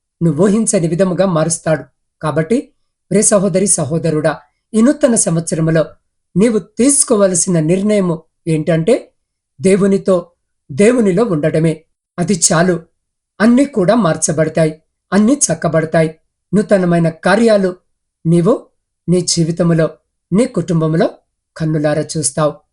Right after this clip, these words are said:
కాబట్టి సంతోషముగా ఈ నూతన సంవత్సరములోనికి అడుగుపెట్టమని ప్రార్థనాపూర్వకముగా కోరుకుంటున్నాను. కాబట్టి ప్రియ సహోదరి, సహోదరుడా, ఇది సాధారణ సమయము కాదు,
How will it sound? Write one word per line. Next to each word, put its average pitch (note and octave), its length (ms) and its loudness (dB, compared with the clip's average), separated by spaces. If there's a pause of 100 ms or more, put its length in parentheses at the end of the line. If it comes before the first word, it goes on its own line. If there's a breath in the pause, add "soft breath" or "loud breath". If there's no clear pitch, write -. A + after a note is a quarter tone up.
(140)
కాబట్టి D#3+ 500 -4 (320)
సంతోషముగా E3 920 -2 (360)
ఈ G#3 80 2
నూతన B3 340 0
సంవత్సరములోనికి D#3 1160 -2 (420)
అడుగుపెట్టమని E3+ 720 0 (500)
ప్రార్థనాపూర్వకముగా D#3+ 1120 -2 (440)
కోరుకుంటున్నాను. D#3 760 -4 (480)
కాబట్టి E3 540 -2 (440)
ప్రియ G#3 120 2
సహోదరి, G#3 440 2
సహోదరుడా, D#3+ 800 -2 (520)
ఇది G#3 180 2
సాధారణ G3 520 0
సమయము E3 420 0
కాదు, D#3 360 -4